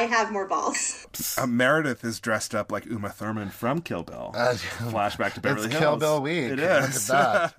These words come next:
Speaker 2: <laughs> How do you think the film crew follows them down the slope? Do you think they're on those ski bikes?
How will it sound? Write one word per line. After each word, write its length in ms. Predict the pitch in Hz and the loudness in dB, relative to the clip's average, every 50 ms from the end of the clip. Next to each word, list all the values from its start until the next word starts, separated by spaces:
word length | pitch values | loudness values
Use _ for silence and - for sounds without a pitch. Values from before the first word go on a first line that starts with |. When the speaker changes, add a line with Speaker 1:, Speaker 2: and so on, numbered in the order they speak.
| - - | -16 -14
Speaker 2:
<laughs> 0 | |
How 140 | - - 262 | -8 -6 -4
do 60 | 294 | -4
you 140 | 320 285 226 | -2 -4 -4
think 220 | - - 196 - - | -4 -6 -10 -8 -8
the 60 | 147 | -10
film 360 | - _ - 143 135 131 135 | -10 _ -6 -4 -4 -4 -6
crew 640 | 131 - - - 131 123 117 113 113 110 107 104 98 - - - - - _ _ _ | -10 -10 -6 -4 -2 0 0 0 0 -2 -2 -4 -6 -8 -18 -20 -20 -20 _ _ _
follows 460 | - 127 120 110 107 110 110 107 - | 0 0 2 2 0 -2 -2 -4 -6
them 200 | - 95 87 92 | -8 -8 -8 -8
down 220 | 87 87 87 87 | -8 -8 -8 -8
the 80 | 67 - | -8 -8
slope? 320 | - - - 92 80 - | -8 -6 -6 -6 -8 -6
Do 100 | - - | 0 0
you 60 | 131 160 | 0 2
think 300 | - 196 196 - _ - | 2 0 -2 -2 _ -4
they're 260 | 107 101 104 120 131 | -4 -2 0 0 0
on 180 | 131 127 120 | 0 0 0
those 200 | 117 113 101 87 - | 0 -2 -2 -2 -4
ski 320 | - - - - 98 95 | -4 -4 -4 -6 -8 -6
bikes? 680 | 87 110 131 156 180 247 294 - - - - - - | -4 -2 -2 -2 -2 -4 -6 -6 -8 -8 -8 -8 -10